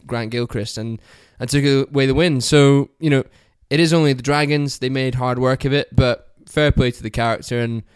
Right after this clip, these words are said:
you know, hopefully this is at least, there's at least something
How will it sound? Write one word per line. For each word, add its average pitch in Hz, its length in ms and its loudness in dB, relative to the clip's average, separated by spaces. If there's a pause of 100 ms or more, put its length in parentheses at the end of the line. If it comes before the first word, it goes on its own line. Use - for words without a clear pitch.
(240)
you - 60 -6
know, 123 80 2
hopefully 147 320 4
this 123 160 -4
is 120 100 -4
at 120 80 -4
least, 120 320 -4
there's 113 140 -6
at 123 40 -6
least 123 240 -6
something 110 680 -8